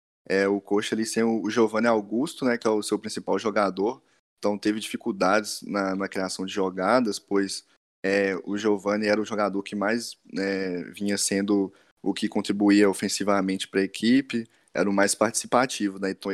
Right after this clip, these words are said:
ele foi o cara que fez mais falta ali. E com esse empate aí, o Coxa agora continua, né, em décimo oitavo e vai visitar o Sport no domingo, na Ilha do Retiro, né? Também, né, o Sport é um time que também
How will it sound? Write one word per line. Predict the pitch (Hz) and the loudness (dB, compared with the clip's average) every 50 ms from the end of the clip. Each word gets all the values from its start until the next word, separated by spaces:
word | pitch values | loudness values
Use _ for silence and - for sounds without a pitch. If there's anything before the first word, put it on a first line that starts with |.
| - - | -6 -6
ele | - 101 110 107 | -6 -6 -6 -6
foi | - - 110 | -4 -2 -2
o | 104 104 | -2 -2
cara | - - 104 107 | -2 -2 -2 -2
que | - | -2
fez | - 110 104 107 | -2 -4 -4 -2
mais | 107 104 120 127 - | -2 -2 -2 -2 -4
falta | - - 95 95 95 - - | -2 -2 -2 -2 -2 -4 -4
ali. | 104 98 92 90 - _ _ _ _ _ _ _ _ _ _ _ - 90 - - | -6 -6 -6 -8 -12 _ _ _ _ _ _ _ _ _ _ _ -12 -10 -4 -2
E | 120 123 | -2 -2
com | - - 160 165 | 0 0 0 0
esse | 147 139 - 147 | 0 0 0 -2
empate | 139 - - 117 117 120 120 - 120 | -2 2 4 4 4 4 4 2 2
aí, | 117 123 | 2 2
o | 131 131 | 2 2
Coxa | - - 113 110 - - 120 | 2 2 2 2 2 2 0
agora | 107 104 104 104 110 113 107 | 2 2 2 4 4 4 2
continua, | - - 110 - - 120 107 107 113 131 156 156 139 120 78 | 0 -2 -8 -6 -4 -4 -2 0 0 0 2 2 0 0 -2
né, | 98 104 104 104 | -4 -4 -4 -4
em | 104 87 92 101 101 101 98 92 87 - - | -4 -6 -8 -10 -12 -14 -16 -18 -20 -20 -10
décimo | 90 95 95 - - 98 101 | -6 -4 -4 -4 -6 -8 -10
oitavo | 98 98 - - 90 87 92 104 120 127 131 127 - _ _ _ _ _ _ - | -12 -12 -8 -6 -4 0 0 0 0 -2 -6 -14 -20 _ _ _ _ _ _ -10
e | - 98 | -4 -2
vai | 110 107 | -2 -2
visitar | 110 110 113 110 - 110 104 | -2 -4 -8 -6 -2 0 0
o | 110 117 | 2 0
Sport | 117 - - _ - 101 101 107 123 127 - - 117 | 0 -2 -6 _ 0 2 2 2 2 -2 -4 -6 -6
no | 110 104 | -6 -4
domingo, | 104 104 98 95 98 107 113 120 117 | -4 -4 -4 -4 -4 -4 -4 -4 -2
na | 104 101 98 | -2 -2 0
Ilha | 98 101 | 0 0
do | 95 95 | -2 -2
Retiro, | 95 104 98 87 - - - 92 104 117 117 | -4 -6 -6 -6 -6 -8 -6 -4 -2 -2 -2
né? | 113 113 113 117 - _ _ _ _ _ _ _ _ - | -2 -4 -4 -6 -10 _ _ _ _ _ _ _ _ 0
Também, | 113 110 110 101 95 101 104 113 117 113 110 101 87 - - - - | 0 2 2 2 0 -2 0 0 -2 -2 -4 -4 -8 -10 -12 -8 -4
né, | 95 98 95 | -2 0 0
o | 95 | 0
Sport | 98 98 - - - 95 95 101 - - 101 | 0 -2 -2 0 2 2 2 2 -2 -4 -4
é | 98 98 95 92 87 - 90 | -4 -4 -2 -2 -2 -2 -2
um | 95 | -4
time | 92 - - 98 92 | -4 -6 -6 -8 -8
que | - | -6
também | - 95 92 95 101 98 92 | -6 -4 -4 -4 -4 -6 -8